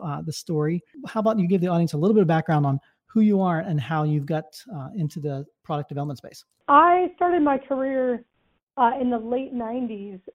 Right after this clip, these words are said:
Speaker 2: kind of as the internet was taking off. And I did, like a lot of people at that time, I played multiple roles. So I think from the very beginning, I was doing a mix of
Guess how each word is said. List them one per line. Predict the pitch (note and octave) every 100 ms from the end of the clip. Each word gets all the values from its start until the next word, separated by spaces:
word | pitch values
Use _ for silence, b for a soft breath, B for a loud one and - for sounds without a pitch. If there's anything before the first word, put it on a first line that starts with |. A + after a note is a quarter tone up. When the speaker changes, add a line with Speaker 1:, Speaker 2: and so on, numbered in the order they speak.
| -
Speaker 2:
kind | B3+ B3
of | A3+
as | A3
the | G3+ G#3+ -
internet | A#3+ A#3+ A3
was | A#3 F#3+ -
taking | B3 A3+ G#3+
off. | G#3+ F#3+ A3+
And | G#3
I | G3+
did, | F#3+ A3+ A3 A#3 - _ _ _
like | B3 A#3
a |
lot | A#3+ B3+
of | C#4+
people | B3+ A#3 G#3+
at | G#3
that | A#3+ B3 -
time, | A3+ G#3+
I | G#3
played | - A#3+ G#3+
multiple | G#3+ G#3+ - G#3
roles. | G3 G3+ G3 F#3 _ _ _ _ _
So | -
I | A#3+
think | C4+
from | C4
the | B3+
very | A#3 C#4
beginning, | A#3+ G#3+ C4+ B3+
I | A3
was | G#3+ G3+
doing | A#3+ A3
a |
mix | G3+ G#3 A3+ -
of | G#3+ G3 F#3+